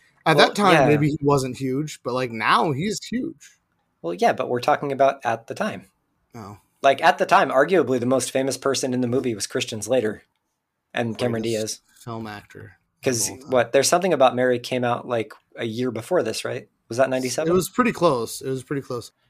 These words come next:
Speaker 1: 'Cause I think that was, like, one of her first movies, 'cause that was, like, right before that whole thing where, like, the pictures came out, and, like, that was when, like, celebrities cared about being seen naked.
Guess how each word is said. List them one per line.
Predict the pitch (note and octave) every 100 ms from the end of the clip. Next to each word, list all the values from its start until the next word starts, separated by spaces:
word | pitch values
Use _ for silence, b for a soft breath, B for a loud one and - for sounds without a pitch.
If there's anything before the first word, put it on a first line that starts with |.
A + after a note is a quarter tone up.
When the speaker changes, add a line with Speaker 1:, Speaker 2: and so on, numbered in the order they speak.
| _
Speaker 1:
'Cause | - D3+
I | E3
think | G3
that | F3
was, | D#3+ C3+
like, | B2+
one | A2+ A2+ B2
of | B2+
her | C3+ B2
first | A#2+ B2 A2
movies, | A2+ G#2+ G#2
'cause | A#2
that | A2+ B2+
was, | C3
like, | C3 G#2
right | A2+ A#2
before | A#2 - B2
that | A2
whole | - A#2 A#2
thing | B2 A#2 B2
where, | A2
like, | G#2 G2+ G2+ - _ _ _ _
the | B2+ A2+
pictures | G#2 C#3 B2+ D3 C#3
came | D3+ C#3+
out, | D3 D3+ C#3+ -
and, | C3+
like, | A#2 A2
that | A#2+
was | B2 A#2+
when, | A#2
like, | G#2+ G2+ _ _ -
celebrities | - A2 A2 A2+ G#2+
cared | - G#2+
about | A2+ A2 E2
being | A2+ G#2+
seen | - A2+ A2+
naked. | A#2 C3+ C3+